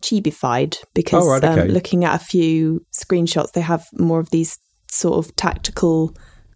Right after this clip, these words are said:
Speaker 1: army style battles. They have the
Speaker 2: Hmm.
Speaker 1: normal battles, but then they have these ones where you're controlling units and things like that. So it's taking a bit of a different turn, and some previews I've read are actually a bit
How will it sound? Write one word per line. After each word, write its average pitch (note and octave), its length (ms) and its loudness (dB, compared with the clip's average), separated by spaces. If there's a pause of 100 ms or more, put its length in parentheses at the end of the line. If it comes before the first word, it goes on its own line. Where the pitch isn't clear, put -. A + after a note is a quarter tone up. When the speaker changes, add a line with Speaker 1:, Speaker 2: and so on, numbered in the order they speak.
(140)
Speaker 1:
army F3+ 420 2
style G3 460 -2
battles. A3+ 720 -2
They F#3 80 0
have F#3+ 140 0
the F#3 80 4
Speaker 2:
Hmm. F#3+ 60 4
Speaker 1:
normal F3 220 0
battles, - 600 -4 (300)
but - 100 0
then D#3+ 100 2
they D#3+ 80 2
have E3 240 -4
these D#3 500 -2
ones D#3+ 400 -2
where D#3 140 0
you're D3+ 320 0 (420)
controlling E3 600 0
units E3+ 440 0
and D3+ 120 -4
things D#3+ 240 -2
like D3+ 100 -2
that. D3+ 200 -2 (280)
So F#3 200 0
it's E3 220 -4
taking B3 360 0
a F3+ 40 -2
bit G#3 140 -2
of E3 100 -2
a - 40 0
different F3 360 -2
turn, F3 540 -2
and E3+ 280 0
some C#4+ 280 0
previews E3+ 480 -2
I've E3 180 -4
read E3 220 0
are E3+ 80 0
actually E3+ 360 -4
a E3 60 0
bit D#3+ 260 -2